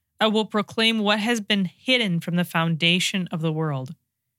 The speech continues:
Then he left the crowds and went into the house, and his disciples approached him, saying, "Explain to us the parable of the weeds of the field." He answered, "The one who sows the good seed is the Son of Man.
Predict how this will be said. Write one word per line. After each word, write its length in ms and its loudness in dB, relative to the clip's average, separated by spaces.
Then 100 4
he 160 2
left 280 2
the 80 -4
crowds 500 2
and 120 0
went 140 0
into 300 0
the 100 2
house, 640 0
and 140 0
his 160 0
disciples 640 2
approached 720 -4
him, 180 0
saying, 460 0
"Explain 680 0
to 160 -2
us 360 0
the 200 -2
parable 640 0
of 180 -4
the 100 0
weeds 520 -2
of 160 -6
the 80 -6
field." 520 -4
He 200 2
answered, 480 2
"The 100 2
one 240 2
who 200 0
sows 440 0
the 80 -2
good 260 0
seed 300 2
is 160 -2
the 80 -4
Son 320 0
of 160 -2
Man. 420 0